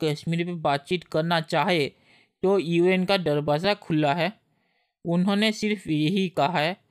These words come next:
और इसे ही पाकिस्तानी मीडिया बढ़ा चढ़ा के कह रहा है कि यूएन के सेक्रेटरी जनरल ने तो कहा है कि कश्मीर पर वो मीडिएशन कराएंगे।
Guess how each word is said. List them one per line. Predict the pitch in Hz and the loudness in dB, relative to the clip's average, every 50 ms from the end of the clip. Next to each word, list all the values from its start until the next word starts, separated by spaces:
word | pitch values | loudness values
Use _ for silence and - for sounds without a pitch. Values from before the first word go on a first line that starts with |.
| _ _ _ _ _ _ _ | _ _ _ _ _ _ _
और | - 160 175 180 | 0 0 0 0
इसे | - 185 196 180 - - | 0 -2 -2 -2 0 0
ही | 202 214 220 | 0 0 0
पाकिस्तानी | 196 - 160 160 156 - 180 - - 180 180 185 175 | 0 0 -2 -2 -2 -4 -8 -4 -2 -2 0 0 0
मीडिया | 165 156 156 156 156 165 185 196 208 | 0 0 -2 -2 -2 0 2 2 2
बढ़ा | 196 165 156 156 143 160 175 175 | 0 -2 -4 -2 0 2 2 0
चढ़ा | 170 - - 160 151 147 151 | 0 -2 -4 -2 0 0 0
के | 160 - 196 196 | -2 -2 -2 -4
कह | 202 - - 139 165 156 139 | -4 -2 -4 -2 -2 0 0
रहा | 139 151 160 | 0 0 0
है | 170 196 233 - _ _ _ - _ _ _ _ | 0 0 -2 -4 _ _ _ -20 _ _ _ _
कि | - 190 196 185 170 | -2 -2 0 0 0
यूएन | 170 170 175 175 175 180 180 | 2 2 4 4 2 2 0
के | 175 196 196 190 | 0 0 0 0
सेक्रेटरी | 190 - - - 180 170 170 170 175 185 180 180 185 | 0 -2 -4 -2 -2 -2 -2 0 0 0 2 2 0
जनरल | 170 156 160 156 156 160 170 175 175 | 0 -2 -2 -2 0 0 0 0 0
ने | 175 175 175 | 0 -2 -2
तो | 175 175 | -4 -4
कहा | - - 135 139 156 160 | -2 -2 -2 0 2 2
है | 170 190 208 | 2 2 0
कि | 220 - _ _ _ _ _ _ _ - 190 190 185 - 175 | -2 -4 _ _ _ _ _ _ _ -4 -4 -2 -2 0 0
कश्मीर | 156 156 - - 175 175 175 180 175 | 0 0 0 -2 -2 0 0 0 0
पर | - 202 202 208 | 0 2 2 2
वो | 190 156 170 196 196 | 2 0 0 0 0
मीडिएशन | 185 160 160 160 156 147 160 160 - 214 202 190 | 0 0 0 -2 -2 0 -2 -2 0 0 -2 -2
कराएंगे। | 165 156 147 139 135 135 135 131 147 165 208 | 0 0 0 0 0 -2 -4 -4 -4 -4 -6